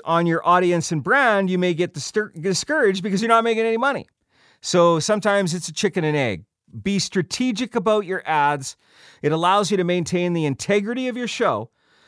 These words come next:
but you build a brand and earn income as you grow. Colin goes through all the fundamentals of podcasting, but the one thing I want to highlight is search engine optimization, or S E O. Care about your titles.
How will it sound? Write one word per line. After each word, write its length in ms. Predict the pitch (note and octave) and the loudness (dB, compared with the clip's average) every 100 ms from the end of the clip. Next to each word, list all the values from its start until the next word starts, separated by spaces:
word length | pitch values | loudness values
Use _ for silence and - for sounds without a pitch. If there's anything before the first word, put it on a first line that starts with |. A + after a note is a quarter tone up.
| _ _ | _ _
but 100 | D#3 | -2
you 140 | D3+ C#3+ | 0 0
build 340 | F3 F#3 G3+ | 4 4 4
a 60 | F3 | 2
brand 600 | F3 E3+ E3 D#3+ D#3 - | 2 2 2 2 -2 -4
and 200 | C#3+ C#3+ - | -4 -4 0
earn 260 | F3 E3+ | 2 2
income 720 | D#3+ F3 E3+ D#3+ B2+ A#2 A2+ - - | 2 0 0 0 0 0 -6 -8 -4
as 200 | C#3 B2 | -2 -4
you 60 | |
grow. 480 | G#2 G#2 A#2 F#2 - _ _ _ _ | -6 -4 -4 -4 -8 _ _ _ _
Colin 300 | - F#3+ G#3 | 2 4 4
goes 300 | F#3+ F#3+ - | 2 0 0
through 160 | F#3 F3+ - | -4 -4 0
all 240 | F3+ F#3 | 2 2
the 80 | F#3+ | 0
fundamentals 640 | G3 F3 D#3+ D#3 D3+ C3+ | -2 0 0 0 -2 -4
of 80 | C3+ | -4
podcasting, 680 | D#3 D3+ C#3+ C3 G#2+ - A#2 - - E3+ | -2 -2 -2 -4 -4 -6 -12 -14 -10 -4
but 100 | D#3+ | -2
the 80 | |
one 240 | E3+ A#3+ D4+ | 0 0 -2
thing 160 | D#4 | -4
I 60 | C#4 | -4
want 180 | A#3 G3 | -2 -2
to 60 | |
highlight 400 | D3+ F3+ G#3+ C#3 | 0 2 2 0
is 100 | C#3+ | -2
search 260 | - G3+ F#3+ | -2 -2 0
engine 280 | F#3+ D#3+ E3 | -2 0 -2
optimization, 800 | E3 D#3+ D3 C3 C3+ - G2+ D#2+ - | -4 -2 -2 -2 -4 -6 -10 -14 -8
or 180 | A#2+ - | -8 -4
S 240 | D#3 D3+ | -4 -4
E 120 | D#3 C#3 | -4 -4
O. 220 | G#2 - _ _ _ _ _ _ _ - | -6 -8 _ _ _ _ _ _ _ -6
Care 400 | - B3 C4 A#3+ | 2 4 6 4
about 280 | G3 G3+ G3+ | 4 2 2
your 100 | F#3+ | -4
titles. 720 | - - A3 F3+ - - | -4 0 0 -2 -8 -16